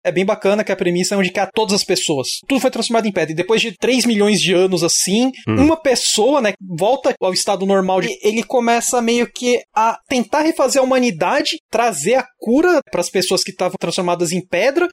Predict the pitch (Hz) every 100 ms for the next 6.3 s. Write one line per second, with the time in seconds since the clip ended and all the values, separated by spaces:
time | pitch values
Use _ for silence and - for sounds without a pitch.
0 | _ _ - 202 208 - 214 220 214 220
1 | - 226 254 262 254 262 - 220 208 220
2 | 202 - 214 202 196 185 165 160 - 165
3 | 160 - 165 - - 151 156 143 - 214
4 | 202 202 185 - 226 220 202 208 151 214
5 | 240 220 185 180 208 190 - 208 226 220
6 | 160 196 196